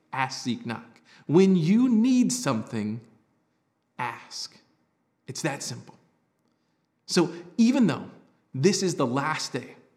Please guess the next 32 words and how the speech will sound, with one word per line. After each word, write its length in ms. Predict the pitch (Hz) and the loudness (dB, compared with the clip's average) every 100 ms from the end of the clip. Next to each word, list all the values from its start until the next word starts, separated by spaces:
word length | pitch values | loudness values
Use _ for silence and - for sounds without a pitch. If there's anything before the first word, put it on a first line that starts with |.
| _ _ _ - | _ _ _ -4
of 100 | 135 | -2
our 80 | 123 | -2
twenty-one 420 | - 175 170 151 | -2 -2 0 0
Days 200 | 147 135 | 0 0
of 100 | - | -4
Prayer 240 | 113 95 | -8 -10
series, 500 | - - - - - _ _ _ _ | -12 -16 -18 -18 -20 _ _ _ _
this 200 | 139 180 | 0 2
shouldn't 480 | 180 - 208 240 185 | 2 0 2 2 0
be 140 | 180 175 | -2 -2
the 220 | 156 - | -2 -4
end 260 | 147 165 175 | -4 -2 -2
of 120 | 135 | 0
your 160 | 156 | -2
conversation 880 | 180 175 175 175 - 139 127 - - - _ _ - | -2 -6 -6 -6 -6 -8 -8 -12 -16 -18 _ _ -8
that 120 | 139 | -4
you 260 | 151 170 | 0 0
have 160 | 135 127 | -2 -4
been 120 | 117 | -6
having 400 | 110 135 131 131 | -4 -4 -2 -4
with 160 | 123 127 | -4 -6
God 380 | 113 110 120 135 _ - | -10 -12 -16 -20 _ -8
over 120 | 127 | -4
the 60 | 123 | -2
last 260 | 110 101 | -4 -6
twenty-one 340 | - 110 110 110 | -8 -8 -10 -14
days. 420 | - - _ _ _ _ _ _ _ _ _ _ | -18 -20 _ _ _ _ _ _ _ _ _ _
This 200 | 190 185 - | -2 -2 -4
shouldn't 340 | - - 240 202 | -4 2 2 2
be 120 | 226 | 2
the 220 | 196 190 196 | 2 0 0
end 460 | 226 180 123 113 | 0 2 0 -2